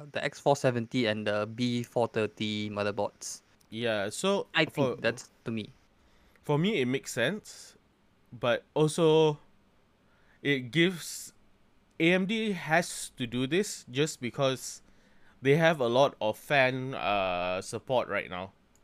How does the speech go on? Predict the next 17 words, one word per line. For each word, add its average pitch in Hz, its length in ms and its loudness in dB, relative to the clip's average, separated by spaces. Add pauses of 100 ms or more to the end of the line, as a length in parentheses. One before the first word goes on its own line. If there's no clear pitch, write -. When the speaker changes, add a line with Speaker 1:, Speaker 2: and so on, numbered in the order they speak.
(520)
Speaker 1:
Yeah, 127 320 4
that 104 240 -2
is 107 180 2
Speaker 2:
And 107 100 -8
Speaker 1:
true. 110 140 -6
Speaker 2:
they 127 160 0
need 139 280 -4
to 120 60 -8
maintain 113 460 -6
it 135 140 -8 (200)
to 113 200 -6
make 113 220 -8
sure 127 220 -6
that 104 300 -6
their 101 360 -2
generation 113 720 -4
of 101 380 -6